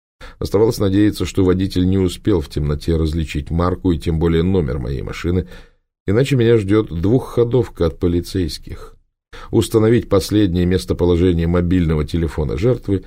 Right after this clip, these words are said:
провести опрос свидетелей и, да, я видел серую "Волгу". Мне ещё странным показалось, что она стоит там в подобное время, и я записал номер. Вот он.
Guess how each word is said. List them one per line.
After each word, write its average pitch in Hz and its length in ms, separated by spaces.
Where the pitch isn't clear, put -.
провести 127 420
опрос 98 360
свидетелей 110 600
и, 143 400
да, 107 280
я 101 200
видел 110 420
серую 95 500
"Волгу". 85 460
Мне 104 180
ещё 95 220
странным 95 520
показалось, 87 540
что 87 200
она 85 160
стоит 82 380
там 78 140
в - 100
подобное 76 460
время, 139 300
и 135 140
я 160 140
записал 92 560
номер. 71 360
Вот 92 440
он. - 280